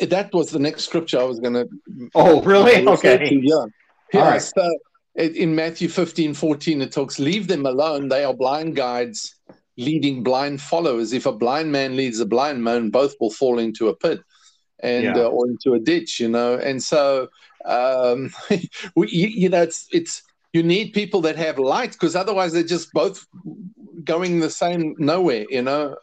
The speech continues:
Speaker 1: Um,
Speaker 2: Right.
Speaker 1: yeah. So you, you, we, we don't need blind guides. And it was interesting 'cause, uh, the Lord said to me, you know, as I,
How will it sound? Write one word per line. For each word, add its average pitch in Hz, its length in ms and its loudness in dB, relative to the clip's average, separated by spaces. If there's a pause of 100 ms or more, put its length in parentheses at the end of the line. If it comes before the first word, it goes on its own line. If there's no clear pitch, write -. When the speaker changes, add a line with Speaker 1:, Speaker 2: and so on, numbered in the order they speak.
Speaker 1:
Um, 131 100 -2
Speaker 2:
Right. 101 300 -2 (1000)
Speaker 1:
yeah. 123 360 0
So 127 220 -2
you, 135 360 -4
you, 139 280 0 (1000)
we, 175 180 4
we 160 140 6
don't 214 240 2
need 190 200 0
blind 143 440 0
guides. 151 480 -2 (160)
And 214 100 0
it 240 80 2
was 208 140 -2
interesting 220 500 -4
'cause, 175 180 -2
uh, 214 60 -2 (460)
the 175 160 6
Lord 208 240 4
said 214 200 -4
to 214 80 -2
me, 175 400 0
you 165 140 2
know, 175 160 2
as 170 180 0
I, 160 160 0